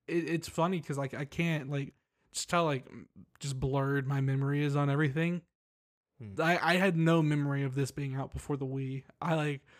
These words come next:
Speaker 1: in my
Speaker 2: Oh,
Speaker 1: head,
Speaker 2: really?
Speaker 1: in my head, like, those just came out at, like, the, the exact same time. And that was
Speaker 2: Dang.
Speaker 1: definitely not the case, but yeah,
Speaker 2: Yeah.
Speaker 1: <laughs> that's, so two thousand four feels so early for that.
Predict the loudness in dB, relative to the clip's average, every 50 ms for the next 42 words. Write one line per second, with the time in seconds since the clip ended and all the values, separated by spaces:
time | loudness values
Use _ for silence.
0 | -20 -8 -4 -2 2 2 2 2 4 2 2 2 2 0 -6 -8 -2 0 0 2
1 | 4 2 2 4 4 2 4 4 2 2 4 4 4 4 4 4 2 -4 -6 -6
2 | -4 -2 -2 0 0 0 -2 -4 -6 -6 -8 -10 -6 -4 -4 -4 -4 -2 0 0
3 | 0 0 0 -2 -2 -2 -2 -4 -6 -6 -6 -6 -6 -6 -6 -6 -6 -4 -4 -4
4 | -4 -6 -8 _ _ _ _ _ _ _ _ _ -4 -2 0 0 0 0 0 -2
5 | -4 -6 -8 -8 -8 -6 -4 0 0 2 2 2 0 -2 0 -2 -2 -4 -6 -6
6 | -4 -4 -2 -2 -4 -6 -8 -8 -10 -6 -4 -4 -4 -4 -4 -6 -8 -10 -14 -18
7 | -20 _ -14 -8 -6 -6 -6 -4 -4 -2 -2 -2 0 -2 -4 -4 -6 -10 -16 -10
8 | -6 -4 -4 -4 -6 _ -8 -4 -2 0 0 0 0 -2 -6 -16 -16 -16 -14 -16
9 | -16 -18 -20 _ _ _ _ 4 6 6 6 4 2 0 0 0 0 0 0 -2
10 | -4 -6 -8 -8 -8 -8 -8 -8 -6 -6 -4 -4 -2 -2 -2 -2 -2 -2 -2 -4
11 | -6 -6 -4 -4 -4 -2 -2 -2 -2 -4 -4 -6